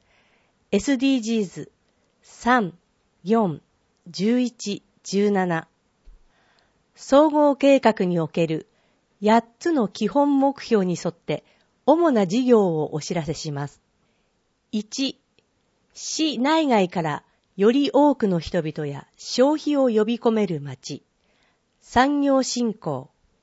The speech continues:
温泉施設更新事業、五千七百十七万円。温泉施設について、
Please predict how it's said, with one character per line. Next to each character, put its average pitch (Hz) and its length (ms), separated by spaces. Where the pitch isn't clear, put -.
温 262 180
泉 294 300
施 - 160
設 202 460
更 247 240
新 262 280
事 214 160
業、 165 340
五 196 100
千 254 320
七 196 240
百 180 300
十 180 260
七 185 280
万 160 300
円。 127 220
温 294 180
泉 330 260
施 311 140
設 269 240
に 170 140
つ - 140
い 156 100
て、 - 280